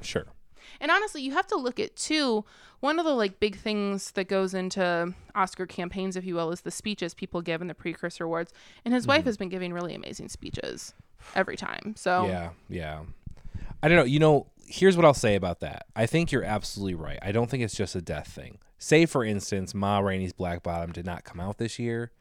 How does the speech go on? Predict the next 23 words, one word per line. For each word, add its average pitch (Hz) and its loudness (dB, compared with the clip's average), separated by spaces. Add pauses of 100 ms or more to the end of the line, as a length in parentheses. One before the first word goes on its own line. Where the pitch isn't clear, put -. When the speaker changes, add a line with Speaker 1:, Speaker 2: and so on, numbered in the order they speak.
(460)
Speaker 1:
and 98 -2
he 117 -8
got 104 2
a 92 -2
nomination 92 -4
for - -12
some 92 -6
reason 92 -8
for 87 -8
Da 82 -10
five 87 -6
Bloods. 104 -6 (1000)
Like, - 0
Speaker 2:
That 220 4
would 196 -2
just - -10
be - -14
for - -10 (140)
Speaker 1:
if 131 2
he 170 0
won 107 0
that, 117 2 (140)
Speaker 2:
Yeah. - -8